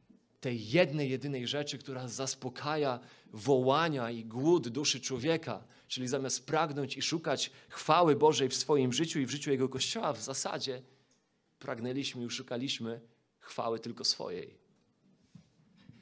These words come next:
Jeszcze inni myślą o Kościele po prostu z niechęcią. Porzucili co do niego nadzieję, jak zauważył też John Stott.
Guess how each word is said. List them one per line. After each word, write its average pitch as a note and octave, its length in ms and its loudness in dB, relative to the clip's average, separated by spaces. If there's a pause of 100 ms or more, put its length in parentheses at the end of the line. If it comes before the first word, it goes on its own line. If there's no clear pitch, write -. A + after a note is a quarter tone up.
(1200)
Jeszcze D3 360 0
inni D3 340 0
myślą D3 340 -2
o C3+ 60 -4
Kościele C#3+ 460 -2
po C3+ 120 -10
prostu C#3 340 -6
z A#2 100 -6
niechęcią. C3+ 600 -4 (880)
Porzucili D3 520 0
co D3 120 -2
do C#3+ 100 4
niego C#3 260 6
nadzieję, C#3+ 420 2
jak A#2 180 -2
zauważył B2 500 -4
też A#2+ 260 -4
John C3 160 0
Stott. - 460 -4